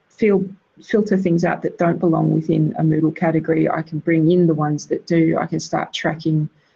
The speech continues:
the things that are recurring issues and start planning, "Okay, how are we gonna manage that so that we get a systematic solution rather than just patching it for every user?"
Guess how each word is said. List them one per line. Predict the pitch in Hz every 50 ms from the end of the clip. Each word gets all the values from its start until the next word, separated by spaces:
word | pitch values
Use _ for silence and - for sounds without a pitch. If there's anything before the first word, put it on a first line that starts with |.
| _ _ -
the | 165
things | - - 160 156 147 151 147 - - -
that | _ 160 160 156 - - - _ _ _ _ - -
are | - 170 165
recurring | 156 156 156 156 - 165 156 151 147 147 151
issues | 156 160 - 160 147 143 139 143 -
and | - 156
start | - - - - - -
planning, | _ 160 156 151 151 147 151 151
"Okay, | 156 - - 139 151
how | 156 170
are | 170 170
we | 165 165
gonna | 160 151 147
manage | 151 147 147 151 151 147 - - -
that | 151 147 143 147 - - _ _ _ _
so | - - 147 151
that | 151 -
we | - 156
get | - 156 147 -
a | 156
systematic | - - 156 156 - 151 165 165 156 - -
solution | - - 147 147 143 147 - 147 147
rather | 147 143 147 151
than | 147 147 147 143
just | 147 151 151 -
patching | - - - - - 147 147
it | 139 143
for | - - 143
every | 143 131 135 131 127
user?" | 135 139 135 135 - 127 131